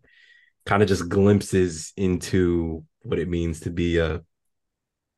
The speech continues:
quote unquote successful C E O, or, like, uh, the narratives around being a successful entrepreneur. Like, these completely contradict those things. And at the same time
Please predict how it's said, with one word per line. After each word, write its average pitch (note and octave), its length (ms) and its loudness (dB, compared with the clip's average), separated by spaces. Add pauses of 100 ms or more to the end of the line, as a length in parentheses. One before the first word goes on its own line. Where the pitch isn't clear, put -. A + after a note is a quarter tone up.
(140)
quote G2 180 4
unquote E2+ 300 -2
successful E2+ 420 -6
C F2 300 -6
E F2+ 60 -2
O, F2 120 -4
or, F2 240 -6
like, F2+ 280 -10
uh, - 260 -10 (760)
the F#2 80 2
narratives F2+ 840 4 (140)
around E2+ 680 -2 (180)
being E2+ 240 -2
a D#2+ 40 -4
successful - 540 -4
entrepreneur. E2+ 520 -8
Like, E2+ 200 -6 (120)
these G#2+ 360 -4 (120)
completely G#2+ 640 -2
contradict F2 600 -4
those F2 220 -6
things. F2 420 -4 (500)
And F2 520 0 (800)
at G2 160 0
the F#2 80 -6
same F#2 360 0
time E2 680 -4